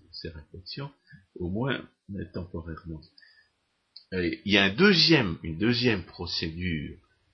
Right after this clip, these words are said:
euh, de la, d'élaboration du droit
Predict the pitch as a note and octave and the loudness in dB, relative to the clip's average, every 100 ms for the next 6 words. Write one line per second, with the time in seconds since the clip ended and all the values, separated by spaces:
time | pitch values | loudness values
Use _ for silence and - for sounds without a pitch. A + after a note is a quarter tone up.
0 | _ - - D2+ D#2 C2+ C#2 - - - | _ -12 -10 -8 -8 -6 -10 -10 -14 -20
1 | _ - - - - _ - _ _ _ | _ -20 -20 -20 -20 _ -20 _ _ _
2 | _ _ _ _ _ _ - _ E2 A2 | _ _ _ _ _ _ -20 _ 2 6
3 | B2 G2+ F#2+ E2+ F2+ - F#2 D#2+ D#2 D2+ | 8 8 4 2 -2 -4 -8 -8 -12 -14
4 | D#2+ D#2+ D2 | -6 -6 -6